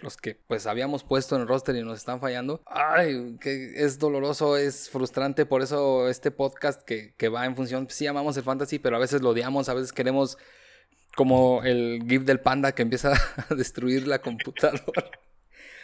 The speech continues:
Así nos pasa, entonces, pues bueno, no,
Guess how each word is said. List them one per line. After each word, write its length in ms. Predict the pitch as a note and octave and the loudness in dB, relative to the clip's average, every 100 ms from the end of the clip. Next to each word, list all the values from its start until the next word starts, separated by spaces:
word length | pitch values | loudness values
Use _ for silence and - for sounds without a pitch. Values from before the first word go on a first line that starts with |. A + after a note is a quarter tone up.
| - | -2
Así 280 | D#3 C3+ C3+ | 0 0 0
nos 200 | C3+ - | -2 2
pasa, 360 | C#3+ D3+ D#3 | 0 2 -2
entonces, 500 | D3+ C#3+ C#3+ D3 C#3 - | -2 -2 -4 -4 -6 -2
pues 140 | C3+ | 0
bueno, 340 | C3 F3+ F3+ C#3 - - | 0 0 0 -2 -10 -2
no, 480 | C#3+ C#3 D#3 F3 | 2 4 6 4